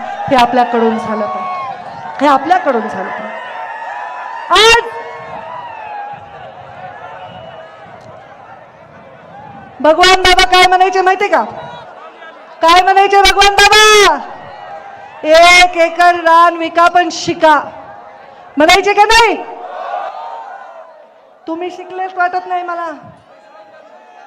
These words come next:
तुम्ही शिकलेले वाटत नाहीत मला. "एक एकर रान विका पण शिका," भगवान बाबा म्हणायचे.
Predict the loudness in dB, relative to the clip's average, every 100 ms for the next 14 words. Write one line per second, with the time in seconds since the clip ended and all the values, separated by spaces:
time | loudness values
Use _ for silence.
0 | -20 -18 -14 -12 -12 -10 -2 2 2 2
1 | -2 -6 -6 -4 -4 -4 -8 -14 -18 -20
2 | -20 -20 -20 -20 -20 -20 -20 -20 -20 -20
3 | -20 -20 -20 -12 -2 2 4 2 2 0
4 | 4 2 2 2 2 2 -2 -2 0 2
5 | 0 -4 -10 -2 0 0 -2 -4 -4 -4
6 | -2 -4 -4 -8 -6 -8 -8 -10